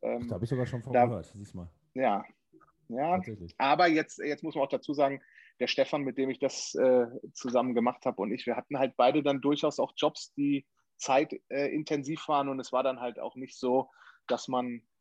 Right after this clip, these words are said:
Speaker 1: das mal eben so ein bisschen nebenher macht. Jetzt haben wir es mal ein bisschen pausiert, mal gucken, wenn wir
Speaker 2: Mhm.
Speaker 1: irgendwann dann noch mal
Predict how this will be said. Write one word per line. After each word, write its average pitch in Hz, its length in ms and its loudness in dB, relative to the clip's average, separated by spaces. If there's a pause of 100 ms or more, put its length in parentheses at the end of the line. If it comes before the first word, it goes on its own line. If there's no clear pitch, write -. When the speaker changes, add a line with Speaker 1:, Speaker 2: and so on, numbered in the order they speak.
Speaker 1:
das 123 180 0
mal 135 180 2
eben 131 300 4
so 123 100 2
ein 117 80 0
bisschen 120 300 -2
nebenher 110 400 0
macht. 110 240 -4
Jetzt 110 160 -6
haben 117 100 0
wir 120 60 -2
es - 100 -12
mal 113 320 2
ein 110 160 -12
bisschen 113 300 -6
pausiert, 113 560 2
mal 113 100 0
gucken, 120 360 -6 (440)
wenn 120 120 0
wir 123 180 4
Speaker 2:
Mhm. 139 200 4
Speaker 1:
irgendwann 117 420 0 (760)
dann 110 140 -2
noch 117 140 -2
mal 110 340 -2